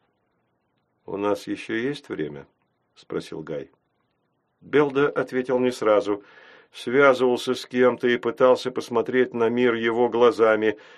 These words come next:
Зрачки Дионисия Тиграновича под сомкнутыми веками подрагивали. «Да, шныры пока едут, дверь готова». «Отлично», сказал Гай.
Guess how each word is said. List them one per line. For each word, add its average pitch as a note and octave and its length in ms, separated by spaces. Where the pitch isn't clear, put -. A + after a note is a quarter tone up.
Зрачки A#2+ 680
Дионисия B2+ 640
Тиграновича B2+ 800
под - 240
сомкнутыми B2 800
веками A#2+ 560
подрагивали. G#2+ 1000
«Да, A#2+ 480
шныры C#3 600
пока B2 420
едут, A2 540
дверь A#2+ 360
готова». F#2+ 760
«Отлично», F2+ 640
сказал F2 460
Гай. F2 320